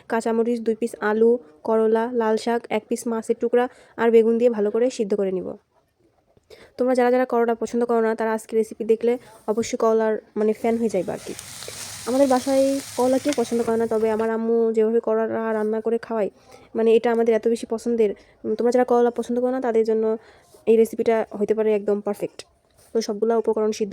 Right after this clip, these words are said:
করে নেওয়ার পরে এখন আমি ভালো করে ম্যাশ করে নেব। কাঁটাটা বেছে নিছি ভালো করে, যাতে, উম, হাতে না ফুটে যায় বা গলায় না ফুটে যায় বা খাবারটা স্বাদ নষ্ট না হয়, তার কারণে ভালো করে কাঁটাগুলো বেছে নিচ্ছি, নিয়ে এখন ভালো করে ম্যাশ করে নিব। মরিচগুলো ভালো করে ম্যাশ করে নিতে হবে, যেহেতু ওগুলো আস্ত আস্ত থাকে আর কি।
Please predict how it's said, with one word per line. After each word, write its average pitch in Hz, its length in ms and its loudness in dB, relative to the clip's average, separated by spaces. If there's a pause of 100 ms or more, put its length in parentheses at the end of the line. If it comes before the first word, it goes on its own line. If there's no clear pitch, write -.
করে 226 160 0
নেওয়ার 226 200 -2
পরে 214 180 0
এখন 220 160 -6
আমি 226 200 -2
ভালো 196 140 -4
করে 226 180 -2
ম্যাশ 226 180 -4
করে 190 140 -2
নেব। 175 100 -8 (1040)
কাঁটাটা 247 300 -2
বেছে 226 180 2
নিছি 233 240 -4
ভালো 220 140 0
করে, 233 180 -2
যাতে, 226 160 -4 (520)
উম, 214 200 -2
হাতে 214 180 -4 (100)
না 220 40 -2 (100)
ফুটে 214 220 -2
যায় 214 160 -2
বা 220 60 -4 (200)
গলায় 214 220 -2
না 208 100 -2
ফুটে 214 200 -6
যায় 233 140 -6
বা 226 120 -6
খাবারটা 208 340 -6
স্বাদ 208 180 -10
নষ্ট - 160 -10 (100)
না 208 100 -6
হয়, 226 120 -6 (280)
তার 214 120 -4
কারণে 220 180 -2 (140)
ভালো 208 160 -4
করে 226 140 -4 (200)
কাঁটাগুলো 220 360 -4
বেছে 220 200 -2
নিচ্ছি, 233 320 -6
নিয়ে 240 220 -4
এখন 247 140 -8 (100)
ভালো 208 160 -4
করে 233 120 -2 (380)
ম্যাশ 226 240 -2
করে 196 160 -4
নিব। 190 100 -10 (580)
মরিচগুলো 233 380 0 (100)
ভালো 202 160 -4
করে 214 160 -2
ম্যাশ 226 160 -6
করে 220 140 -4
নিতে 214 140 -6
হবে, 226 180 -4
যেহেতু 214 200 -2 (120)
ওগুলো 214 280 -6
আস্ত - 200 -14
আস্ত - 120 -16 (120)
থাকে 226 180 -8 (120)
আর 220 120 -8
কি। - 100 -14